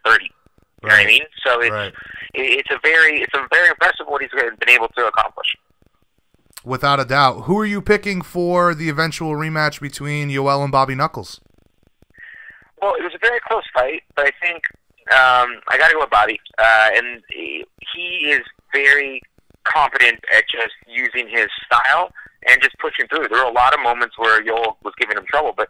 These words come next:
Speaker 1: he was able to just push through, even to the point that his body couldn't keep up, and in the case of his knee.
Speaker 2: Very true. I, I'm very much looking forward to that one.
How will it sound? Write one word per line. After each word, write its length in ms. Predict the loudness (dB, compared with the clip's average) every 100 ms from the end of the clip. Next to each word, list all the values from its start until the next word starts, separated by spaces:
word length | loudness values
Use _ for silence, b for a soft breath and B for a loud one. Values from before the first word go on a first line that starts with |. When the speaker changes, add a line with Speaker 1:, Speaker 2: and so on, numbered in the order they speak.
| _
Speaker 1:
he 80 | -6
was 80 | -4
able 120 | -4
to 100 | -6
just 120 | -10 -8
push 120 | -12 -6
through, 160 | -8 -8 B B -6
even 180 | -4 -4
to 60 |
the 60 | -6
point 220 | -2 0 2
that 80 | 0
his 100 | 2
body 240 | 0 0 0
couldn't 240 | -4 -4 -12
keep 160 | -4
up, 260 | 0 -2 -6 _ _
and 260 | -2 -2 0 -2
in 160 | -4
the 80 | -6
case 200 | -4 -4
of 80 | -4
his 100 | -14 -8
knee. 180 | -8 -10 _ _ _ _ _ _ _ _ _ -20 _ _
Speaker 2:
Very 300 | -6 -4 -4
true. 220 | -4 -6 -4
I, 260 | -2 0
I'm 100 | 0
very 240 | 2 2 4
much 220 | 0 -2
looking 220 | -6 -6
forward 260 | -4 -4 -2
to 60 |
that 240 | 0 0 0
one. 280 | -4 -6